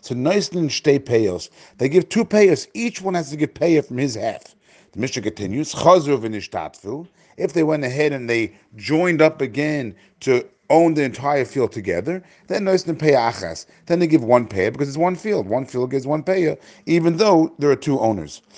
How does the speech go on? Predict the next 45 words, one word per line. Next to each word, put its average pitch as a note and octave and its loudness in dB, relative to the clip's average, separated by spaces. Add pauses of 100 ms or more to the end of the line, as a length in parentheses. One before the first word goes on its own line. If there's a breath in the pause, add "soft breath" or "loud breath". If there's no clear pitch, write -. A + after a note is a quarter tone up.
(140 soft breath)
The G#2+ -10
Mishnah C3 -4
continues, A2+ -2
Shnayim F3+ 0
shelokchu D3+ 0
asi'ilan, A#2 -4 (320 soft breath)
noisnin E3 2
peyah C3 2
achas. - -12 (300 soft breath)
This G3 6
halacha F#3 2
we D#3+ 0
just D#3+ 0
said G3 0
is D#3 2
not F#3+ 0
just D3+ -4
applied C3 0
to A#2+ -4
a A2+ -2
field, E3+ -4 (340 soft breath)
but C3+ 8
it C#3+ 10
will F3 4
f-, - -8
apply D#3+ 0
to F3 -4
trees E3 -6
also. D#3+ 0
Even E3+ -4
though C#3+ 0
trees, D#3 -4 (440 soft breath)
you B2+ 0
wouldn't D3 4
picture D3+ -2
that A2+ 4
two D#3 -2
people C3+ -4
own C#3 0
two C#3 -4
different B2 -10
parts A#2 0
of A2 -8
the F#2+ -8
tree, G2+ -10